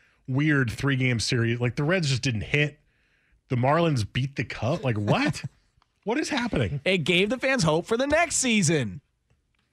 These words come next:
Speaker 1: Okay, Joe.
Speaker 2: And then it's done by May.
Speaker 1: <laughs> Well,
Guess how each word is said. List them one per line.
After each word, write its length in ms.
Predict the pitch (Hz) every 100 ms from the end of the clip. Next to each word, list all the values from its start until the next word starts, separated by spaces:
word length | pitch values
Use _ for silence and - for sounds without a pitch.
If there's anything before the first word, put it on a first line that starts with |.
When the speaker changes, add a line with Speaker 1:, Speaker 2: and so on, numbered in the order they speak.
| _ _ _ _ _ _ 113
Speaker 1:
Okay, 240 | 104 90
Joe. 140 | - - _
Speaker 2:
And 80 | -
then 140 | 139 185
it's 160 | 156
done 260 | 123 175 185
by 180 | 196 185
May. 380 | 170 131 98 - _ -
Speaker 1:
<laughs> 80 | 135 147 - 151 - 139 - - - - - - - - - - _ _
Well, 320 | 131 127 120